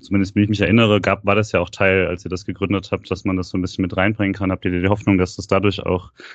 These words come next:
gestärkt wird oder kriegt man da Gegenwind für oder kann man das dadurch, dass man es in diese Gremien dann mit reinbringt und in die, äh, Versammlung mit reinbringt, ähm,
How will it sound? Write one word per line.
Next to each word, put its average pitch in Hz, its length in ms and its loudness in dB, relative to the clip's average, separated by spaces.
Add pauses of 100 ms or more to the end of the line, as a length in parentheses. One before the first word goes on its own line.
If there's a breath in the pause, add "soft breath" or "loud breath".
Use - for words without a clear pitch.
(340 loud breath)
gestärkt - 500 0
wird 139 140 0
oder 87 120 0
kriegt 113 220 -6
man 101 120 0
da 90 100 -2
Gegenwind 139 540 0
für 139 260 2
oder 101 180 2
kann 104 160 0
man 104 100 2
das 98 140 -2
dadurch, 92 240 0
dass 90 140 -4
man 95 100 -4
es - 60 -10
in 120 200 2
diese 101 220 2
Gremien 95 460 -2
dann 92 140 0
mit 92 180 -4
reinbringt 95 360 0
und 90 120 -6
in 110 160 2
die, 98 200 2
äh, 92 320 0
Versammlung 95 440 0
mit 95 160 -2
reinbringt, 95 720 -2
ähm, 92 400 0